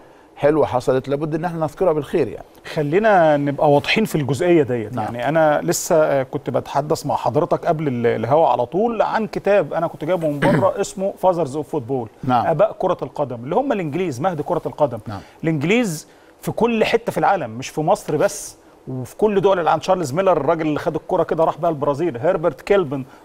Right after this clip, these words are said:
Speaker 2: الراجل اللي أسس نادي إي سي ميلان.
Speaker 1: برازيل.
Speaker 2: اه، البرازيل.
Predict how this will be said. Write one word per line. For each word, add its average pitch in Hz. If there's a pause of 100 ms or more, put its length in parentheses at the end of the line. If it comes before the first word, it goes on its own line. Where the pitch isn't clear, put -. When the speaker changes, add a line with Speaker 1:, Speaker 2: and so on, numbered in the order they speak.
Speaker 2:
الراجل 165
اللي 160
أسس -
نادي 175
إي 180
سي 120
ميلان. 120
Speaker 1:
برازيل. 127 (400)
Speaker 2:
اه، 156
البرازيل. 147